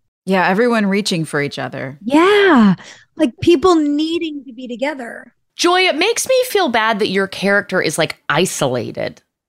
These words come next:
Speaker 3: in a way. Like, you're at
Speaker 2: Yeah.
Speaker 3: odds
Speaker 1: Yeah.
Speaker 3: with everyone, or you're just, like, too busy to hang out with Brooke. Was it not fun? I don't wanna be dismissive of, like, what you were experiencing in that moment, that we got to do all
Speaker 2: Yeah.
Speaker 3: this, like,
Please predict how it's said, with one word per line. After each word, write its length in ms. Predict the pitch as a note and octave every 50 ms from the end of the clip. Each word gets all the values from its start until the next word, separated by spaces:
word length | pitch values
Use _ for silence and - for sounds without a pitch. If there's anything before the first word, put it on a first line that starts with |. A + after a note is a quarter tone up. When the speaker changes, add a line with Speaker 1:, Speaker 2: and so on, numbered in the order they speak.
| _
Speaker 3:
in 160 | - D#3+ D#3
a 80 | D3 C#3+
way. 480 | B2+ C3+ B2+ G2+ F#2 F2+ E2 - _ _ _ _
Like, 240 | - F3+ F#3 F3+ -
you're 320 | A3 G#3+ G#3 G3 - - _ _ -
at 200 | G#3+ G#3+ G#3+ G#3+
Speaker 2:
Yeah. 240 | G#3 G#3 G3+ G#3 F#3+
Speaker 3:
odds 800 | - E3 E3 E3 D3 A#2+ F#2+ F2+ - - - - - - - - _ _ _ _ _ _ _ -
Speaker 1:
Yeah. 240 | E3 F3 F3 E3+ D#3
Speaker 3:
with 80 | D3
everyone, 340 | E3 D#3 E3+ E3+ E3+ E3 E3
or 80 | - F#3+
you're 140 | F#3+ F#3
just, 180 | F3 G3 F#3+ -
like, 220 | G#3+ F3+ - _
too 260 | - - - B3+ B3 A3+
busy 460 | F3+ G3 F#3 F#3 E3+ F#3+ F#3+ F#3 F3+
to 120 | E3+ E3+
hang 240 | C#3+ C#3+ D#3+ D#3 D3+
out 140 | D3 B2+ B2+
with 180 | D3+ C3+ C#3+
Brooke. 360 | - D3+ D3+ C#3+ C#3 C3+ - - _ - - - - - _ _ _
Was 140 | A3+ A#3+ A3+
it 100 | - -
not 320 | G#3 G#3+ A3+ A#3+ - -
fun? 640 | - - - G3 F#3+ G#3 A#3+ C#4 E4+ F#4 G4 G4 F#4+ - _ _ _ _ _ _ -
I 120 | A#3 C#4 C#4+
don't 200 | A3+ F4 G4 G4
wanna 160 | G4+ F#4+ E4+
be 160 | B3+ D#4 D4+
dismissive 600 | A3 B3+ C4+ - - C4 D4 D4+ - - A#3+ F#3+
of, 140 | F#3+ F3+ F3
like, 180 | F#3 F3+ E3+ F3
what 180 | F3+ F#3+ C#3
you 280 | F3 E3+ E3 F3 G#3+ A#3+
were 220 | A#3+ A3+ F3+ D#3
experiencing 760 | D#3 D3+ - - - - D3 C#3+ C#3+ C#3 C3+ C3 - D#3 C#3+ C#3+
in 80 | C#3+
that 120 | C#3+ - -
moment, 240 | D3+ D3 D3+ D3+ D3+
that 80 | D#3
we 120 | D#3 F#3+ G#3+
got 180 | G3 G3+ F#3+ F3+
to 80 | F3+ D#3+
do 120 | F3+ F3+
all 60 | F3
Speaker 2:
Yeah. 60 | F3 E3+
Speaker 3:
this, 160 | F#3 G#3+ -
like, 180 | A3 G#3+ -